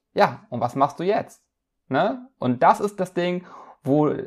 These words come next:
ich als Shopbetreiber sagen kann, "Bam, ich hab was für dich", wenn ich denn was im Sortiment habe. Also ein Beispiel zu sagen, ich hab das irgendwie, mh, gelesen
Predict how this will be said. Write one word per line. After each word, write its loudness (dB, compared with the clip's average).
ich -6
als -4
Shopbetreiber -2
sagen 4
kann, 0
"Bam, 6
ich -8
hab 4
was 0
für -8
dich", -4
wenn 8
ich 4
denn 2
was -2
im -2
Sortiment 0
habe. -2
Also 2
ein -4
Beispiel 4
zu -6
sagen, 2
ich -12
hab -20
das -4
irgendwie, 0
mh, -2
gelesen 2